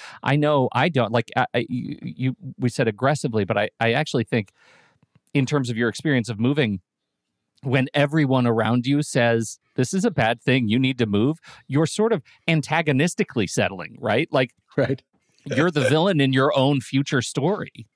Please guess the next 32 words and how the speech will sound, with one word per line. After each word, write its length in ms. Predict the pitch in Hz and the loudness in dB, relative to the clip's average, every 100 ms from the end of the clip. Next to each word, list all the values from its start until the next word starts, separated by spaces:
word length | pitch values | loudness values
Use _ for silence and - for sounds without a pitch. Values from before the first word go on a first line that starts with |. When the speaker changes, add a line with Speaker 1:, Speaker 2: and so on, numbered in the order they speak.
| - | -4
Speaker 1:
that 180 | 131 - | -2 -2
you're 240 | 127 120 | -4 -4
preventing 680 | 151 - 120 135 185 160 117 | -2 -2 -2 -2 0 -2 0
yourself 380 | 110 107 113 104 | -2 -4 -4 -4
from 140 | 120 | -6
seeing 360 | 101 - 139 113 | -8 -4 -2 -2
this, 220 | 107 - - - - - | -4 -6 -14 -20 -20 -6
this 260 | 120 113 - | -4 -4 -4
new 180 | 120 120 | -2 0
way. 280 | 127 196 - _ - | 2 0 -2 _ -6
I, 160 | 160 180 _ | -4 -4 _
I 100 | - | -4
feel 180 | 156 196 | -2 0
like 200 | 156 131 | 0 2
I'm, 220 | 151 175 - | 0 0 -2
I'm 240 | 147 202 170 | -2 -2 -2
terrified. 380 | - 175 151 135 | -2 -2 0 -2
We've 160 | 185 | -2
been 80 | 190 | -2
in 100 | 175 | 0
this 140 | 135 120 | -2 -2
house 240 | 135 156 | -2 -2
for 160 | 120 104 | -4 -8
twenty-four 720 | - 123 127 123 - 120 127 | -2 0 0 -2 -4 -2 -2
years, 600 | 110 127 190 - - - | -2 -2 -2 -4 -12 -12
and 240 | 127 117 107 | -4 -4 -2
I, 260 | 127 139 185 - _ - | -2 -2 -4 -10 _ -4
we 160 | 143 | 0
need 320 | 208 127 156 120 | 0 0 -4 -6
to 100 | 120 | -2
move. 600 | 113 165 170 90 - - | 0 0 -2 -12 -20 -12
Like, 220 | 127 110 | -4 -4